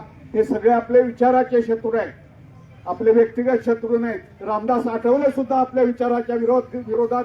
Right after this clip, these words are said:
गेले आहेत, ही गोष्ट लक्षात ठेवा. आणि या सगळ्याच्या आधारे इथून पुढे आपली एकजूट मजबूत करा, सातत्याने एकत्र या, विचार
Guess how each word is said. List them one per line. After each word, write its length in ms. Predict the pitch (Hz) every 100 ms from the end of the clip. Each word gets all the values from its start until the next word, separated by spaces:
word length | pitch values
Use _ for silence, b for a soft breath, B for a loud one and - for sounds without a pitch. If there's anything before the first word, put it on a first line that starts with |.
| 240
गेले 300 | 226 233 226
आहेत, 120 | 220
ही 100 | 202
गोष्ट 280 | 196 220 -
लक्षात 360 | 226 214 - 226
ठेवा. 380 | - 233 233 208 - - - 226
आणि 160 | 220
या 120 | 226
सगळ्याच्या 500 | 233 208 220 233 226
आधारे 460 | 214 214 233 247 254 - - -
इथून 260 | 220 226 226
पुढे 220 | 226 214
आपली 260 | 220 220 220
एकजूट 380 | 196 233 226 208
मजबूत 320 | 202 208 233 -
करा, 240 | 247 233 226 - -
सातत्याने 760 | - - - 226 226 226 220 214
एकत्र 440 | - 226 233 233
या, 120 | 240 214 - -
विचार 360 | - - 220